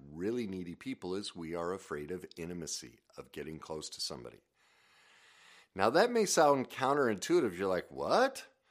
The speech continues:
No, that's what I want. They just, they're too much." Well, do you see how that keeps us from experiencing intimacy? If somebody is too clingy and needy, what do we get to do?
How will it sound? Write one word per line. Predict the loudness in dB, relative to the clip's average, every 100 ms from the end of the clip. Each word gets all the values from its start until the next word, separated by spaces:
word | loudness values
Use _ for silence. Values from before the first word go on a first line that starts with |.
| _ _ _ _ -4
No, | 2 4 6
that's | 4 4
what | 4
I | 4
want. | 4 2 4
They | 0
just, | 2 -2 -2 _ -2
they're | 0
too | 0 0
much." | 2 2 2 -2 -12 -16 _ _ _ _ -20 -20 -20 -20 _ _
Well, | 6 8 8 6 -2
do | -4
you | -2
see | 0 2 4
how | 4 4
that | 4 2 2 0 -4 -18
keeps | -12 -8 -6 -4 -4
us | -4 -8
from | -6 -6 -6
experiencing | -8 -8 -6 -6 -6 -6 -6 -6
intimacy? | 0 2 4 2 0 -4 -8 -18 _ _
If | -6
somebody | -2 2 4 6
is | 4 2 -8 _ -8
too | -2 -2 -2
clingy | -2 0 2 0
and | -2 -2
needy, | -2 0 0 0
what | 2 2
do | 4
we | 4
get | 6 6
to | 4
do? | 8 10 10